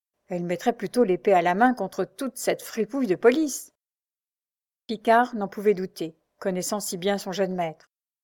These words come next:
Malheur aux agents qui voudraient exécuter quand même les ordres reçus.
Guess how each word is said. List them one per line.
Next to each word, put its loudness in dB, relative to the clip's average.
Malheur 8
aux 4
agents 4
qui -4
voudraient 0
exécuter 0
quand 0
même 0
les -2
ordres -2
reçus. -8